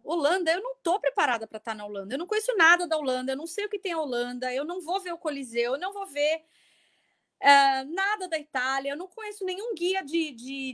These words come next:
de rua da Ita-, da Holanda, e como eu vou viver aqui na Holanda?" Então,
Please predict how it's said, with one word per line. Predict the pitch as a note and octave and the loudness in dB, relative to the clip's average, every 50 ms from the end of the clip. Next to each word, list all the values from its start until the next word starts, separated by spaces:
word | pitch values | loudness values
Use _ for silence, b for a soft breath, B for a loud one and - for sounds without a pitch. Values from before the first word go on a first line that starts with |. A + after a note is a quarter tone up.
| A3 | -10
de | G#3+ G#3+ A#3+ B3+ C4 B3 B3 A#3 A#3 A3+ A#3 | -12 -10 -6 -6 -4 -4 -4 -4 -4 -4 -4
rua | A3 A3+ A#3+ D4+ E4 E4+ E4 D4+ | -4 0 2 4 6 6 6 6
da | C4 B3+ | 6 2
Ita-, | B3 - _ - B3 A#3 B3 - - | 0 2 _ 6 6 6 6 4 0
da | A3 B3 A#3 A3 G#3+ | -2 -2 -2 0 0
Holanda, | A3 A3 A3+ A3+ B3 C#4 D4 D4 D4 C#4+ C#4+ C#4+ C#4+ | -2 -4 -2 0 0 0 0 0 -2 -2 -2 -2 -2
e | D#4+ E4+ - _ _ | -4 -6 -10 _ _
como | - G4+ A4+ C#5 D5 D5+ | 0 2 2 2 2 -2
eu | C5+ G#4 D#4 | -4 -4 -4
vou | E4+ F#4 G#4+ | -6 -8 -6
viver | A4+ A4 F4 C#4+ D4+ E4 | -6 -8 -8 -6 -6 -6
aqui | F#4+ - - - E4+ | -6 -6 -8 -8 -8
na | E4+ F4+ F4+ | -6 -6 -6
Holanda?" | F4+ D#4+ B3 G#3 F#3+ F3+ F3 F#3 F#3 - _ _ _ | -6 -6 -8 -10 -10 -12 -16 -20 -20 -20 _ _ _
Então, | A3 A3 - - D4 E4+ G4 G4+ | -14 -4 2 4 4 6 4 2